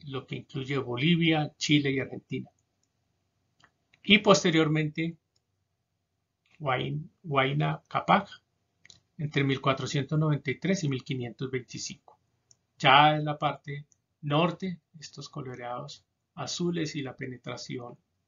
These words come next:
a la República de Colombia. Eh, esta integración se facilitó mucho por el sistema de comunicación que tenían ellos.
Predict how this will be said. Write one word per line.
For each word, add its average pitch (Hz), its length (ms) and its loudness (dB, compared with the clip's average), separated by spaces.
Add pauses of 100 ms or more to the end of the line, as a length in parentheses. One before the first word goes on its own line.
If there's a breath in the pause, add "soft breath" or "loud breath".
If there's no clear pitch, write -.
(320)
a 151 80 -6
la 143 100 0
República 131 580 -4
de 123 80 -8
Colombia. - 340 -12 (1700)
Eh, 170 240 -4
esta 196 340 6
integración 175 800 0
se 160 160 -10
facilitó 151 720 -6
mucho 202 560 -8
por 160 460 -6
el 156 160 -10
sistema 196 920 -6
de 156 160 -10
comunicación 151 920 -6
que 175 140 -8
tenían 135 360 -4
ellos. - 380 -4